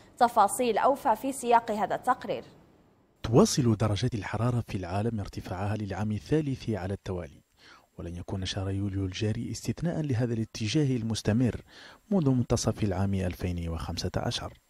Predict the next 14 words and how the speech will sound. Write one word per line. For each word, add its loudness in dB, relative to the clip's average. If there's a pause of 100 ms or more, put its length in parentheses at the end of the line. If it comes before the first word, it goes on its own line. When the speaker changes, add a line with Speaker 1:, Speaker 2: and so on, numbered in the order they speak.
(160)
Speaker 2:
شهر 8
يونيو 10
الماضي 6 (100)
سجل 0
ثاني 4
أعلى 0
معدل 2
لدرجات 0
الحرارة 0
بعد 0
يونيو 4
ألفين 4
وستة 2
عشر، -6